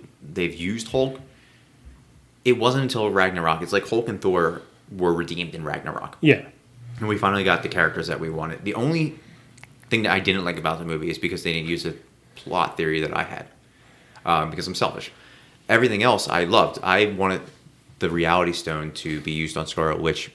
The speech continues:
Speaker 1: to distract her from saving Vision by re-, reincarnating Quicksilver.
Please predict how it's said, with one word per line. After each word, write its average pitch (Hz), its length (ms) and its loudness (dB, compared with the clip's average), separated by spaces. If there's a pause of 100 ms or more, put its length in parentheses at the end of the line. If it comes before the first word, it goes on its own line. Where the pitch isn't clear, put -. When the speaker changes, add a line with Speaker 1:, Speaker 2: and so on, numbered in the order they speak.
(400)
Speaker 1:
to 87 160 -2
distract 82 600 0
her 80 180 -2
from 76 320 -2
saving 78 340 -2
Vision 78 340 -2 (420)
by 82 180 -4
re-, 80 440 -4
reincarnating 76 720 -4 (500)
Quicksilver. - 380 -6